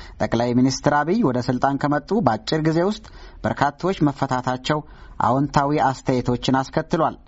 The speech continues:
እርምጃቸው በአገር ውስጥ ብቻ የተወሰነ አለመሆኑንም አሳይተዋል ጠቅላይ ሚኒስትሩ። በዚህም መሰረት በውጭ ሀገር የሚንቀሳቀሰውና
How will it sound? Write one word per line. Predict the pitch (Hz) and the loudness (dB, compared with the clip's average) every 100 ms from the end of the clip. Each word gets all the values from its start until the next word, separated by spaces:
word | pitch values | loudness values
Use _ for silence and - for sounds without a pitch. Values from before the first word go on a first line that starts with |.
| - - - - | -20 -20 -16 -4
እርምጃቸው | 101 113 117 135 135 165 196 | 0 2 4 2 4 -2 -2
በአገር | 139 123 127 143 | 2 2 2 0
ውስጥ | 180 - 156 | -2 -2 -2
ብቻ | 139 - 156 | -2 2 2
የተወሰነ | 160 147 143 - 143 | 2 -2 -2 0 2
አለመሆኑንም | 143 143 147 151 156 156 156 | 2 2 2 2 2 2 2
አሳይተዋል | 151 156 156 180 120 | 2 -2 2 2 2
ጠቅላይ | 117 107 110 | -2 -2 0
ሚኒስትሩ። | 110 117 - 135 107 - - - - - - | 2 0 2 2 2 -10 -20 -20 -20 -20 0
በዚህም | 156 175 202 | 0 2 4
መሰረት | 202 190 214 240 | 4 2 0 0
በውጭ | 165 160 156 | 2 0 2
ሀገር | 151 147 | 0 2
የሚንቀሳቀሰውና | 143 139 135 135 135 143 135 139 147 | 4 4 2 0 0 -2 -2 0 2